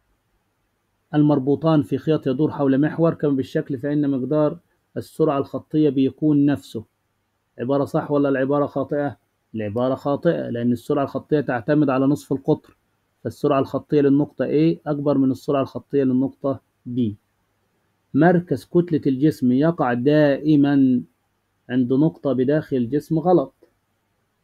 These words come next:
قد يقع في الجسم وقد يقع خارج الجسم، كما في الحلقة الدائرية والإطار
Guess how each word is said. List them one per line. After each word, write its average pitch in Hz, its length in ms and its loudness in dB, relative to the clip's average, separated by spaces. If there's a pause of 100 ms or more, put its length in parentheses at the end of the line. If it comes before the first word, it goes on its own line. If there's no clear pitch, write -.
(100)
قد 165 200 0
يقع 151 440 0 (800)
في 165 280 6
الجسم 139 440 0 (520)
وقد 139 320 0
يقع 151 440 0
خارج 151 480 2
الجسم، 135 440 -2
كما 147 300 0
في 147 380 0 (420)
الحلقة 151 460 -2
الدائرية 139 640 0
والإطار 139 840 2